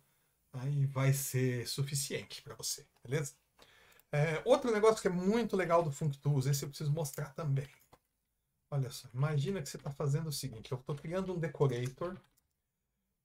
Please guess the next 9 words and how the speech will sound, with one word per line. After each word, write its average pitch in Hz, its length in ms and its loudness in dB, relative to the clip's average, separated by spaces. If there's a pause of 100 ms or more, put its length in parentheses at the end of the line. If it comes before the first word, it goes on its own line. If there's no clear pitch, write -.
(420)
Eu 175 120 -2
publiquei 254 360 4
recentemente 170 680 2
aí 131 120 2
um 165 140 2
vídeo 143 280 2
sobre 180 380 0
decorators, 151 1000 2
tá? 131 220 -2